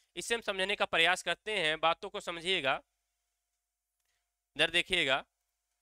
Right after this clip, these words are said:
समास के प्रकार, समास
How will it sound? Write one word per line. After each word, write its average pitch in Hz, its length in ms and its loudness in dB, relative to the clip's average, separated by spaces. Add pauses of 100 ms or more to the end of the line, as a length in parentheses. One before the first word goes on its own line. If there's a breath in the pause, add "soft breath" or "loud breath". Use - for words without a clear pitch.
(600 soft breath)
समास 202 480 0
के 202 100 -6
प्रकार, 117 480 -4 (2500)
समास 156 760 0